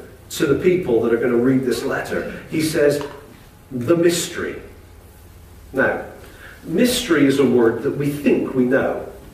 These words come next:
Right? You think mystery, you think, "Ooh, a bit spooky," right? A little bit, you know, uh, like, uh, maybe a crime, murder mystery type of thing. That's,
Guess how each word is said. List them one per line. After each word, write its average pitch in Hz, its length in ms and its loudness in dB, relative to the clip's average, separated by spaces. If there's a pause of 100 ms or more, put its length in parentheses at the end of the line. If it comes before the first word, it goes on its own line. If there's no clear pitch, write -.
(720)
Right? 143 200 2
You - 300 -2 (100)
think 214 240 4
mystery, 165 440 4
you 139 140 0
think, 139 240 2
"Ooh, 190 760 4
a - 40 -6
bit 160 160 2
spooky," - 520 2
right? 147 240 2
A 165 40 4
little 190 200 8
bit, 147 320 4 (240)
you 147 100 -4
know, 120 260 4
uh, 117 340 2
like, 123 260 2
uh, - 80 0
maybe 156 240 2
a 135 80 0
crime, 139 840 -2 (240)
murder 147 360 4
mystery 139 580 0
type 139 300 -2
of 131 60 -4
thing. 139 280 2
That's, 180 160 0